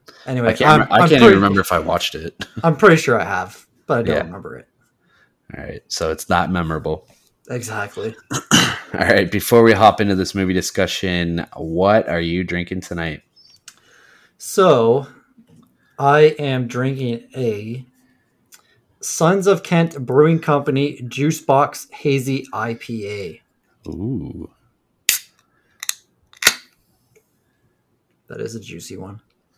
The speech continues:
Speaker 1: <laughs>
Speaker 2: You gotta drink it with the straw.
Speaker 1: Yeah.
Speaker 2: Juice, it's a juice box.
Speaker 1: Um, also, I just remembered that I watched Jumanji.
Speaker 2: Oh, like the original?
Speaker 1: Yeah.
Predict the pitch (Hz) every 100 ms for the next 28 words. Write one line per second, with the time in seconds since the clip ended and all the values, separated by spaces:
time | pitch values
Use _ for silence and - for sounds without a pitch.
0 | _ - - - - 180 - 302 - -
1 | - _ _ - - _ - 92 90 95
2 | 92 85 - - 87 76 71 - _ _
3 | _ _ _ _ _ - 135 - - -
4 | - - - - 92 85 - - - 127
5 | 127 120 117 139 139 139 127 135 131 -
6 | 131 117 117 123 113 113 110 104 101 -
7 | - 101 95 90 87 85 _ _ _ _
8 | - - 101 101 80 87 _ _ - 92
9 | - 85 85 90 117 135 226 _ 139 123
10 | 104